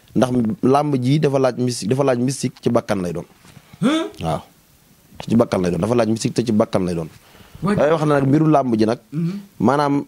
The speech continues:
Speaker 1: buñ ci mënee def, ku cee dem rek na nga def sarax.
Speaker 2: Kuy dem?
Speaker 1: Kuy dem ca làmb ji rek, Na nga def sarax. Sarax bi nag, ku mën a génn juróom-ñaari mbuus ci soow.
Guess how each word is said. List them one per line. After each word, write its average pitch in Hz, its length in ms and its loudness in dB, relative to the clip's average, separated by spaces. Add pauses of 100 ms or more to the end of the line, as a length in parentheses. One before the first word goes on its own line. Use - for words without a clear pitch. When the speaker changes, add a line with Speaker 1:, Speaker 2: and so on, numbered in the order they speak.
(120)
Speaker 1:
buñ 147 220 2
ci 160 80 0
mënee 156 200 2
def, 131 140 0
ku - 100 -4
cee 175 160 2
dem 165 140 2
rek 127 160 2
na 131 80 0
nga 131 80 2
def 123 100 0
sarax. 92 220 -6 (880)
Speaker 2:
Kuy 202 140 0
dem? 143 180 -2
Speaker 1:
Kuy 151 160 2
dem 147 140 0
ca 139 100 2
làmb 135 240 0
ji 107 100 2
rek, 98 140 -2 (480)
Na 110 80 2
nga 123 100 4
def 117 100 0
sarax. 104 200 -2
Sarax 156 220 0
bi 127 100 0
nag, 123 180 -2
ku - 100 -2
mën 156 140 2
a 151 60 2
génn 135 220 2
juróom-ñaari 127 460 2
mbuus 117 180 0
ci 127 100 -10
soow. 104 240 0